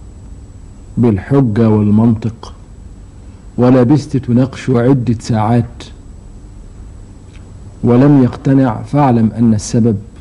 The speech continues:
ليس أنه لم يفهم، ولكن أنه لا يريد أن يفهم". ليه؟ لأن الإرادة لها علو على جميع الحجج وعلى المنطق وعلى العقل،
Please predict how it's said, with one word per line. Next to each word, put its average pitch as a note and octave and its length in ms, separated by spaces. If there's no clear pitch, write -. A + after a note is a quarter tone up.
ليس C#3+ 380
أنه A#2 460
لم G#2 200
يفهم، A2+ 480
ولكن A2+ 640
أنه A2+ 500
لا C3 360
يريد C#3+ 1000
أن B2 200
يفهم". A#2 440
ليه؟ C3 300
لأن C3+ 440
الإرادة B2 640
لها A#2+ 280
علو A#2 480
على A#2+ 260
جميع A#2 340
الحجج A2+ 460
وعلى A#2 260
المنطق A2 600
وعلى A#2 260
العقل، G#2 340